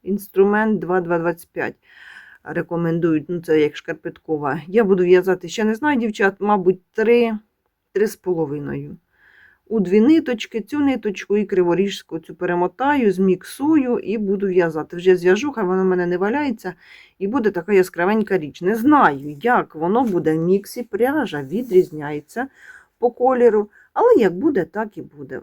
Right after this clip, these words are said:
Хай буде таке ефект муліне, зразочок не в'язала, бо щойно придумала. Щойно вони лежали в мене поруч на поличці, і в мене прийшла думка, куди мені його додати. Зміксую з оцим.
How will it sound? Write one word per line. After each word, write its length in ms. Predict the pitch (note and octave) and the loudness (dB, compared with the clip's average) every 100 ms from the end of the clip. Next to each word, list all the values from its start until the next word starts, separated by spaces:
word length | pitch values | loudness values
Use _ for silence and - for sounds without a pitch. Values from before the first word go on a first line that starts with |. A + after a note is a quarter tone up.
| _ | _
Хай 220 | - A4+ | 2 4
буде 240 | G3 G#3 | 4 0
таке 420 | G3 E3 A3 A3+ - _ _ - | -4 -6 -4 -4 -6 _ _ -12
ефект 320 | - A#3+ - | -4 -6 -2
муліне, 580 | G3 G#3+ B3 G3 C#3+ C3+ | 0 2 2 2 0 -4
зразочок 840 | D3 G#3 F#3+ G#3+ D#4 - G#3 - | -2 -2 2 4 4 2 -2 -2
не 280 | D#3+ E3 G#3+ | -4 0 0
в'язала, 680 | G#3+ G3 G3+ E3 D#3+ D#3+ D3+ | 0 0 0 -2 0 0 -2
бо 140 | E3 | -4
щойно 520 | E3 - F#3+ A3+ G#3 | -10 0 0 2 -2
придумала. 680 | G3 F3+ D#3+ D#3 D#3 D3+ D3+ | -2 -4 -4 -4 -2 -2 -4
Щойно 380 | D3+ - F3 E3+ | -6 -4 0 0
вони 200 | E3 E3 | 2 2
лежали 380 | E3 D#3+ E3+ E3 | 2 2 2 2
в 40 | |
мене 200 | E3 E3 | 0 -2
поруч 400 | D#3 F3 D#3 D3 | -4 -4 -4 -6
на 120 | E3 | -8
поличці, 720 | D#3+ F3 A#3 D#4 - - C#4 C#4 - - - _ - | -4 -2 0 -2 -4 -6 -4 -4 -10 -20 -20 _ -6
і 120 | G3+ | -2
в 40 | |
мене 260 | B3 A3 F#3+ | 2 2 2
прийшла 400 | F3 F3 G3 G#3 | 0 -2 0 -2
думка, 420 | F#3+ F3+ F3 C#3+ | 0 0 0 -2
куди 300 | - F#3+ G#3+ | -4 -2 0
мені 300 | A#3 G3+ F#3 | 2 2 2
його 440 | F#3+ E3+ E3+ G3 - _ _ | 0 0 0 0 -2 _ _
додати. 580 | F3 E3+ D#3 D3+ D3+ E3 | -6 -4 0 0 -2 -4
Зміксую 720 | E3+ E3+ - G3+ A#3 A3+ A3 _ _ _ _ _ _ _ _ _ - | -4 -4 -2 0 0 0 -4 _ _ _ _ _ _ _ _ _ -16
з 180 | E3+ E3 | -12 0
оцим. 460 | F#3+ F#3+ D#3+ D3 | 0 2 -4 -6